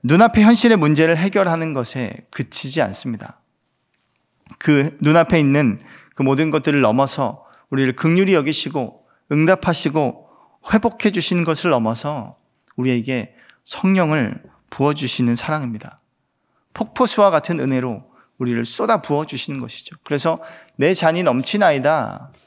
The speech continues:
우리가 그렇게 고백할 수밖에 없는 것입니다. 하나님의 사랑은,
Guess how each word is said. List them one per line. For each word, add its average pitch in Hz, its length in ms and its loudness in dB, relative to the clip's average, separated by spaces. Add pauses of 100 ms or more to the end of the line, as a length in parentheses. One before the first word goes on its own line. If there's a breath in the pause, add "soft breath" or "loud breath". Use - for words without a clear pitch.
(120)
우리가 120 220 -4
그렇게 123 540 -4 (280 loud breath)
고백할 143 500 0
수밖에 117 440 -4
없는 117 240 -2
것입니다. - 600 -16 (1500 loud breath)
하나님의 202 380 2
사랑은, 180 640 2